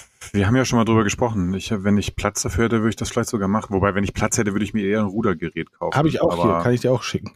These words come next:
Speaker 2: <laughs>
Speaker 1: Ja, ich weiß, du hast ja auch eine dreihundert Quadratmeter Wohnung,
Speaker 2: Das
Speaker 1: aber
Speaker 2: stimmt.
Speaker 1: ich halt nicht.
Speaker 2: Zwei hab ich. Obere Etage und untere Etage.
Speaker 1: Ja, bei mir scheitert's wirklich am Platz.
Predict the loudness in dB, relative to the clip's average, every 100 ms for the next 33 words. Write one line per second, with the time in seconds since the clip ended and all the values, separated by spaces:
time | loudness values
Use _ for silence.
0 | -14 -6 -6 -6 -20 _ _ _ -6 -2
1 | -2 0 0 0 0 0 0 0 -2 -2
2 | -2 -2 -4 -4 -6 -4 -4 -4 -6 -6
3 | -4 -2 0 2 0 -2 -12 -20 _ -8
4 | -6 -8 -12 _ _ -6 0 4 4 2
5 | -2 -6 _ _ _ _ _ 0 2 4
6 | 2 2 2 2 4 2 2 0 2 0
7 | 0 -2 0 -2 -2 -10 _ _ _ _
8 | -2 0 0 0 -2 -2 -4 -6 -8 -8
9 | -12 -12 -16 -16